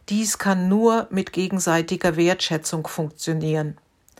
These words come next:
indem man beispielsweise die Sitten und Gebräuche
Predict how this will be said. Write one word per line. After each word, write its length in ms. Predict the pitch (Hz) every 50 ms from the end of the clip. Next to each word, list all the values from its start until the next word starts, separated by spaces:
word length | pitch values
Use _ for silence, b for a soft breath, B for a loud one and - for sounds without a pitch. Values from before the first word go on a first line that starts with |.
| b b b b b b b b
indem 300 | b 170 160 180 180 170
man 180 | 170 170 170
beispielsweise 880 | 156 156 151 156 156 - 165 165 160 - 151 143 147 151 156 165 160 151
die 160 | 156 165 165
Sitten 380 | 156 - 180 190 190 - 190 170
und 220 | - 156 160 -
Gebräuche 680 | - 170 151 - 147 156 160 175 185 170 - 170 180